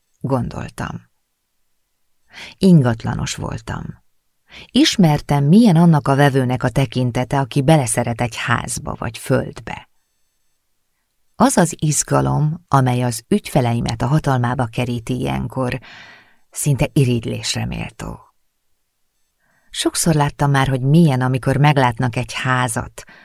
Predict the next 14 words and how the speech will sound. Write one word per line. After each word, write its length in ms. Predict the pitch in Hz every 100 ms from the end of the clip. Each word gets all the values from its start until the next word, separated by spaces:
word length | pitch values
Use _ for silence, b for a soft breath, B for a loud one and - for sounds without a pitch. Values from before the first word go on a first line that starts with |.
| B B
és 180 | 143 -
elképzelik 720 | - 165 156 139 117 127 127 -
benne 300 | 123 120 123
az 140 | 120
életüket. 920 | 120 117 - - - - 120 - - _ _ _ _ _ _ _
Illik 520 | - 170 165 139 127 -
hozzájuk. 920 | 131 123 - - - - - - - b b b b _ -
Valahol 360 | 170 147 143
a 60 | 143
gyomrukban 680 | 165 151 127 123 127 120 113
értik 520 | 147 131 120 - 113
és 220 | 120 - -
érzik, 360 | 127 117 120
hogy 140 | 123